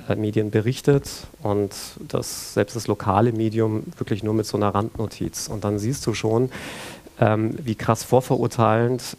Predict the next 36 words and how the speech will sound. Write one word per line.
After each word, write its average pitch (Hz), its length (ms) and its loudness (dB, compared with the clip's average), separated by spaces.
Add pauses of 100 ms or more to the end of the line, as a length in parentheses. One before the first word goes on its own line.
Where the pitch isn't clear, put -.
nicht 110 260 -2
nur 110 300 4
die 113 160 -6
Berichterstattung 113 680 2
ist, - 300 0
sondern 110 460 4
welche 107 600 6
Konsequenzen 113 720 0
das 90 220 0
hat. 87 160 2 (100)
Ja, 101 100 2
man 110 200 2
bemüht 113 300 0
ja 135 80 8
immer 117 200 4
ganz 113 260 2
gern 107 360 4
große 120 320 0
Fälle 107 500 4
wie 101 280 0
Jörg 104 220 4
Kachelmann, 101 680 2
Andreas 101 520 4
Türk, 117 480 4 (680)
vielleicht 107 320 4
kennen 113 160 4
noch 107 140 2
manche 107 380 4
Horst 101 360 2
Arnold, 139 480 4 (600)
aber 113 240 2
dann 131 440 2
wird's 143 180 6
schon 139 180 4
sehr 123 160 8
dünn. 113 440 2